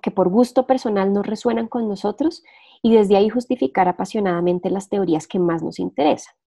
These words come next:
Es posible que siempre pueda haber un párrafo, un texto,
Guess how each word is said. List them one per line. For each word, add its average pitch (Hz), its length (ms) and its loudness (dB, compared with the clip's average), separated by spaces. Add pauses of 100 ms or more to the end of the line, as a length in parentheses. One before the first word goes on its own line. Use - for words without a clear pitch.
(120)
Es 202 140 -2
posible 208 420 0
que 240 100 0
siempre 185 300 -2
pueda 190 220 4
haber 185 200 4
un 190 120 -2
párrafo, 202 580 0
un 185 120 -2
texto, 185 680 -2